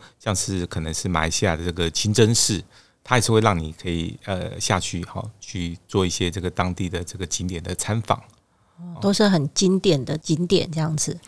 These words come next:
Speaker 1: 对，所以它整个风格其实跟，呃，欧洲会不太一样，哈。但是呢，有一点很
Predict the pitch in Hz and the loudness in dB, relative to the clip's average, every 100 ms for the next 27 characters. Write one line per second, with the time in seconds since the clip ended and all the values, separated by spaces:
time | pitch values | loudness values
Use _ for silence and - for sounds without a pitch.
0 | - _ 98 87 87 120 113 - - 175 | -20 _ -4 -4 0 -2 -2 -6 0 4
1 | 110 104 127 123 98 104 92 101 - 98 | 6 6 6 6 6 2 0 0 2 2
2 | 98 101 - _ - 90 87 90 - - | 0 -6 -14 _ -4 0 0 -2 -6 0
3 | 117 110 107 104 104 90 87 - 92 139 | 2 4 4 4 2 0 -2 -4 0 2
4 | 92 85 90 80 - 87 - - - 131 | 2 2 0 0 -8 -10 -10 -18 0 4
5 | 120 135 110 101 104 98 135 110 85 82 | 6 4 4 2 4 4 6 4 2 -6